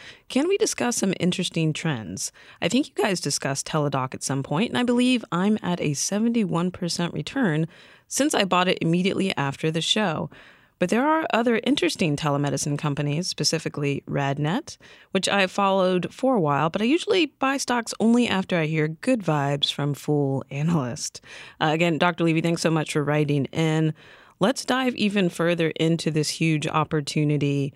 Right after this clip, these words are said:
Todd, because, I mean, we've pretty much laid the groundwork.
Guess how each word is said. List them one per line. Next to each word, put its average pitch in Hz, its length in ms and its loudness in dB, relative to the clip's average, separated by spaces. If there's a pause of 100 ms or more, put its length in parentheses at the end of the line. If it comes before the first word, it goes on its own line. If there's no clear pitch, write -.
(300)
Todd, 147 360 0
because, 156 300 -2
I 156 60 2
mean, 160 180 2
we've 180 240 0
pretty 262 200 2
much 202 200 2
laid 165 200 2
the 156 40 0
groundwork. 143 640 -2